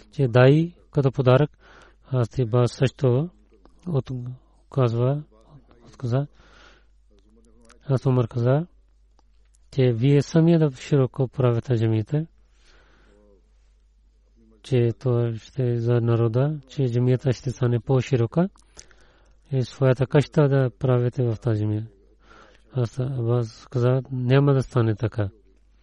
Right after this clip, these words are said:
Аз Умар каза: „Едно нещо трябва да приемете от тези страни.“ Аз Умар каза: „Няма да с-, вземем тези.“ И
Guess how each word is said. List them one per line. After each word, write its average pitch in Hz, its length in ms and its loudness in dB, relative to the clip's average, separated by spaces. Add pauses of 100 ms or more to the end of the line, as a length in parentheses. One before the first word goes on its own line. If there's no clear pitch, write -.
(380)
Аз 120 80 -6
Умар 117 180 -2
каза: 131 380 -4 (1800)
„Едно 143 400 4
нещо 139 320 0
трябва 135 380 2
да 135 120 0
приемете 143 480 2
от - 80 -4
тези 120 180 0
страни.“ 110 400 -6 (260)
Аз 123 80 -8
Умар 117 280 -2
каза: 135 240 -2
„Няма 147 340 4
да 131 260 0
с-, - 160 -16 (680)
вземем 113 340 -2
тези.“ 123 300 -8 (1300)
И 120 200 -4